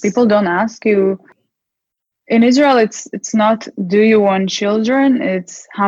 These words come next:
many children do you have?" And when you say you don't want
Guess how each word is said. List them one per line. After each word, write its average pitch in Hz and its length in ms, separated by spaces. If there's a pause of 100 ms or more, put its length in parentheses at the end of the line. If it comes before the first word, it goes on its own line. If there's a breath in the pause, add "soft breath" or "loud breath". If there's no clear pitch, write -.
many 196 160
children 190 440
do 175 180
you 175 100
have?" 180 380 (1120)
And 202 180
when 196 180
you 190 60
say 196 800 (560)
you 196 180 (160)
don't 208 280
want 170 240